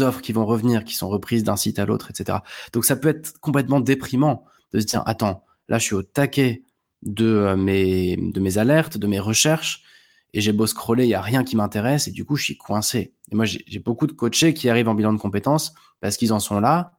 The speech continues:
et disent, « En fait, je suis coincé. Ce que je vois ne m'intéresse pas, ou je ne peux pas le faire, et puis il n'y a rien d'autre. » Et ça, c'est le problème, c'est qu'on est passif. Alors que si tu cherches un boss, ou si tu cherches une boss,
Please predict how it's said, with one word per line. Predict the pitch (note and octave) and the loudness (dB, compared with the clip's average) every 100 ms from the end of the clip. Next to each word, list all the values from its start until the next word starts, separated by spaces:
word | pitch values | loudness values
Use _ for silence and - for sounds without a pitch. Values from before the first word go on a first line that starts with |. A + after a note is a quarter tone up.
| _ | _
et | G2+ | -12
disent, « | G#2 | -8
En | G2+ | -4
fait, | C#3 | -4
je | A#2 | -2
suis | G2+ B2+ C3 | -2 -2 -4
coincé. | - A#2 A#2 - G2+ - _ - | -2 0 2 2 0 -4 _ -8
Ce | - | -6
que | - | 0
je | B2 A2+ | 2 2
vois | A2+ A#2 | 4 4
ne | A2 | 4
m'intéresse | G#2+ G2 G2 G2 | 2 2 -2 -2
pas, | - D#3 G#3 _ _ _ _ - | 0 -2 -2 _ _ _ _ 0
ou | C3 | 2
je | A2+ | 4
ne | G#2+ | 2
peux | G#2+ | 0
pas | G2 | -2
le | F#2+ | -2
faire, | - E3 - - _ _ _ _ _ _ - _ _ _ _ _ | 0 0 -2 -20 _ _ _ _ _ _ -20 _ _ _ _ _
et | G#2+ | -6
puis | - A2 | -4 0
il | |
n'y | B2 | 2
a | F#2+ | 2
rien | A2 | 0
d'autre. » | F#2+ F#2 - _ _ _ _ _ _ _ _ _ - | 0 -4 -12 _ _ _ _ _ _ _ _ _ -6
Et | G#2+ | 0
ça, | C3 | 0
c'est | B2+ | 0
le | G2 | -2
problème, | - A2+ A#2 | 0 2 2
c'est | G#2 | 0
qu'on | - G#2+ | -2 -2
est | |
passif. | G#2+ G#2+ - G2 - - - - - | 0 -2 -2 -4 -10 -20 -20 -16 -2
Alors | A2+ A#2 | 0 2
que | C3 | 2
si | C3 | 0
tu | G3 E3+ | 2 0
cherches | - A#2+ A2 | 2 0 0
un | |
boss, | G2 D3 F3+ - _ - | 0 0 -2 -8 _ -12
ou | |
si | - | -12
tu | - | -8
cherches | - G2 - | -6 -8 -4
une | G2+ | -2
boss, | G2+ E3 F3 - | 2 0 -2 -14